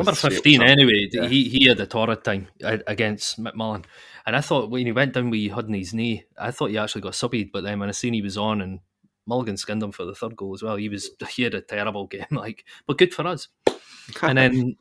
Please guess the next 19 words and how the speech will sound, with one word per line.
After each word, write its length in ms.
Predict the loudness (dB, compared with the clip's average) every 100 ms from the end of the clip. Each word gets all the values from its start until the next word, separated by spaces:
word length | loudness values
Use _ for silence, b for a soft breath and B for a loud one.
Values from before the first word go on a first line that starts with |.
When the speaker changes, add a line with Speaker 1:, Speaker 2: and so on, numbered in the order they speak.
| _
Speaker 2:
<laughs> 120 | -6
Speaker 1:
obviously, 300 | -4 0 0
it 80 | 2
led 220 | 0 0
to 100 | -2
a 40 | -2
penalty, 440 | -2 -4 -4 -6 -8 _ -6
and 400 | -2 0 -2 -6 -16 _ -18
up 160 | -12
sticks 680 | -6 -2 -4 -6 -12 -10 -12 _ b b b b b _
Big 180 | -10 -4
Bald 280 | -2 -2 -2
Rudden. 340 | -2 -4 -8 B B B B B B B B
Speaker 2:
Yep, 300 | 4 4 2 _ B B B B -2
and, 180 | 0 2
uh, 220 | 0 0 -6 _
expertly 520 | -4 -2 0 0 0 -2
put 240 | 0 2
away. 320 | 2 2 0